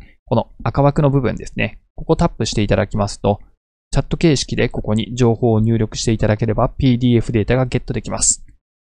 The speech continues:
株式だけじゃなく、様々な金融商品に分散して資産運用していきたいという方、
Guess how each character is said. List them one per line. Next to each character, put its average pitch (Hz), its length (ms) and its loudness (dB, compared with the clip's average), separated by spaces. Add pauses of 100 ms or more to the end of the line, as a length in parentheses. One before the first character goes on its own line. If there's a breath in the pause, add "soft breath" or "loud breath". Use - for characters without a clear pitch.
株 120 240 2
式 - 220 -4
だ 101 100 0
け 117 120 0
じ 120 80 0
ゃ 101 40 2
な 101 100 0
く、 117 220 -2
様 127 340 0
々 127 220 2
な 92 120 -4
金 120 280 2
融 110 140 2
商 110 220 0
品 101 120 -2
に 95 100 -2
分 110 260 0
散 113 320 0
し - 100 -8
て 107 140 4
資 - 120 -2
産 120 260 2
運 117 80 0
用 98 120 -2
し - 100 -8
て 107 100 2
い 101 60 0
き - 60 -6
た 120 100 2
い 107 40 -2
と 104 100 -4
い 95 80 -2
う 92 60 -4
方、 - 200 -4